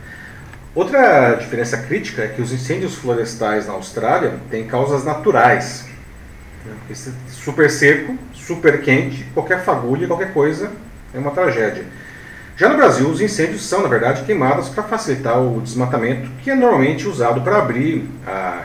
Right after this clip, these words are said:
campo pra agropecuária. Então, como se pode ver, são dois cenários bastante diferentes e que, portanto,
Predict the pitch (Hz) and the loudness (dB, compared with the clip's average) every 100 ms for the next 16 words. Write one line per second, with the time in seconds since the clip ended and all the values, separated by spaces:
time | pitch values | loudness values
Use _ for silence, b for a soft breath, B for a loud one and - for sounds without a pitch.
0 | - 113 127 127 131 151 147 139 113 127 | -6 -4 -2 -4 -4 0 2 2 2 0
1 | 131 131 143 143 98 87 80 - B B | 0 -4 -2 -2 0 -2 -8 -10 B B
2 | B B B 214 339 269 247 127 117 127 | B B B 0 0 4 4 4 2 0
3 | 151 160 151 120 127 165 - - - 143 | 0 0 0 2 2 0 -4 -6 0 0
4 | - 131 127 - 165 110 131 - - - | 0 -4 -4 -4 -2 0 -2 -4 -8 -4
5 | 139 143 185 185 | -2 -2 -4 -6